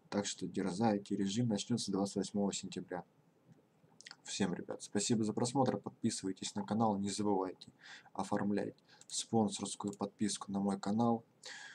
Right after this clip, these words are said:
У любого уровня. Чем выше уровень спонсорства, тем больше плюшек вы будете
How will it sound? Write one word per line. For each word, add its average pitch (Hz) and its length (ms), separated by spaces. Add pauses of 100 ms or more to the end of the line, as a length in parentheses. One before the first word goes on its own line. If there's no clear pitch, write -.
(580)
У 110 60
любого 110 480
уровня. 110 440
Чем 98 220
выше 110 280
уровень 104 240
спонсорства, - 720
тем 98 180
больше 101 280
плюшек 110 380
вы 101 60
будете 98 260